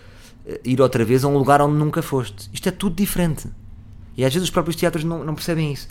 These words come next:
"Ah, já o ano passado o tivemos." Não, tiveram a mesma pessoa. O espetáculo é completamente diferente.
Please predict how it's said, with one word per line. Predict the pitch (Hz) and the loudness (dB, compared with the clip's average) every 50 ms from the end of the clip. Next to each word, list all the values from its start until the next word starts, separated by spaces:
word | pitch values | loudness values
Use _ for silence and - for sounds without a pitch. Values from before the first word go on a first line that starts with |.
| - - - | -16 -12 -4
"Ah, | - 175 190 190 196 196 | 0 2 4 4 4 4
já | 170 190 | 4 6
o | 175 180 | 4 4
ano | 180 165 | 4 2
passado | 180 - 185 175 | 2 4 4 4
o | 175 170 | 4 4
tivemos." | 175 165 143 160 147 143 131 117 | 2 4 6 6 6 6 4 0
Não, | 117 107 104 104 101 110 110 110 104 | 0 0 2 2 2 2 2 0 -2
tiveram | 95 92 95 107 107 110 110 | -4 -2 -2 0 0 2 2
a | |
mesma | 113 123 135 135 160 160 | 2 2 2 2 2 -2
pessoa. | 156 - - - 156 147 139 127 107 | -2 -2 -4 -2 0 2 2 2 0
O | |
espetáculo | 95 - - 113 127 123 - 143 | 0 -2 -4 -2 -2 -2 -4 -4
é | 131 | -4
completamente | - 139 - 139 - 143 139 147 139 - | -4 -2 -2 -2 -4 -2 -4 -4 -4 -4
diferente. | 151 156 - 135 123 120 113 - - | -6 -6 -4 -6 -6 -6 -8 -10 -14